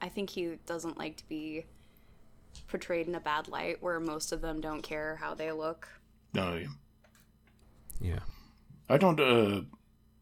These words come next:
Speaker 2: he, he's the one who gets the high five with a flower, right?
Speaker 1: It's, like, the funniest
Speaker 3: Yes.
Speaker 1: one out of that segment. It's really good,
Speaker 2: It's
Speaker 1: 'cause he
Speaker 2: very
Speaker 1: just,
Speaker 2: good.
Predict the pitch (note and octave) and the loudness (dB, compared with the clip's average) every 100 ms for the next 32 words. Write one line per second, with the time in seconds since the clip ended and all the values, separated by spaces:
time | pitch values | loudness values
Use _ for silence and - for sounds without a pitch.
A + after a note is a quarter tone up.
0 | _ - C3 E3 - C3 F#3+ F3 F#3 E3 | _ 2 6 6 6 8 8 8 8 10
1 | C#3 A#2+ A#2+ B2 A#2+ A#2+ - G#2 A2+ A2 | 10 10 8 10 8 8 6 6 8 8
2 | G#2+ A2 A2 G#2+ G#2+ - - A2 G#2+ F#2+ | 8 8 8 4 0 0 0 2 2 2
3 | D#2+ E2+ F2 - - - - - - G3+ | -2 -2 -2 -2 -4 -8 -20 -16 -8 -8
4 | - - B3+ A#3+ A#3+ - F#3+ F#3+ - - | -8 -4 -2 -2 -2 0 2 4 4 4
5 | E3+ D#3+ D3 D#3 D3+ - - - - - | 2 2 0 -2 -4 -4 -4 -6 -6 -4
6 | D#3+ - - - F#3+ F#3+ F3+ F3 D#3+ D3 | -4 -4 -4 -2 -4 -6 -4 -2 -2 -4
7 | C#3+ C#3+ F3 E3 D#3 - A2+ F#2 E2+ F2+ | -8 -8 -10 -4 -2 0 2 0 0 -2
8 | E2 | -4